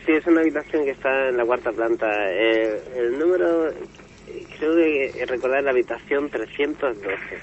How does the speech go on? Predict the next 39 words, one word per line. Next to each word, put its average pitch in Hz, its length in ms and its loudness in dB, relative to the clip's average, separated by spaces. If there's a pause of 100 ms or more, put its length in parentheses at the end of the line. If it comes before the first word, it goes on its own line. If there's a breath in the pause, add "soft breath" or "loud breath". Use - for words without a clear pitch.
(180)
la 98 80 -8
que 98 60 -6
nos 101 180 -8
han 117 160 -2
dicho. 101 300 -4 (760 loud breath)
Pero 110 200 2
puede 127 240 2
que 131 140 0
sea 127 220 2
otra 120 260 0
más. 107 180 0 (260)
También 131 300 2
existe 165 340 2
otra 143 220 4
zona 143 240 4
donde 110 200 2
estuvo 120 240 2
la 123 420 4
tumba 123 340 2
de 117 240 6
Isabel 117 280 4
la 120 100 4
Católica, 110 520 2 (140)
dentro 107 240 -2
del 104 80 -2
Parador 107 300 2
de 107 60 0
San 113 160 -4
Francisco, 113 480 -2
que 98 100 -2
le 98 80 -2
pueden 107 220 0
ver 107 100 2
los 104 120 0
visitantes. 123 640 -2 (680 loud breath)
Hay 131 200 6
un 131 300 4
mármol, 139 420 4
de, 113 720 4